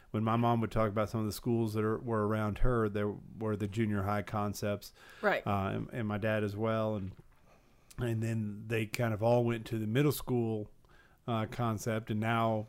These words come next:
Speaker 1: those junior highs are coming back. So
Speaker 2: I think it's just like everything else in education.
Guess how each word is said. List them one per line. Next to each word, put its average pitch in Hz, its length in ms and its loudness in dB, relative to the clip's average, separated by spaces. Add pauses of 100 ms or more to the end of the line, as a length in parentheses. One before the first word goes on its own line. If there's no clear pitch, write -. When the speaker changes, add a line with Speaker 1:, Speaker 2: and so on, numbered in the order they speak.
(160)
Speaker 1:
those 113 480 -2
junior 110 300 0
highs 101 280 0
are 98 60 -4
coming 101 300 -4
back. 101 640 -4
So - 380 -14 (200)
Speaker 2:
I 247 80 0
think 262 220 4 (720)
it's 226 140 2
just 220 140 2
like 190 160 4
everything 165 300 0
else 160 160 -2
in 160 80 -4
education. 139 540 -4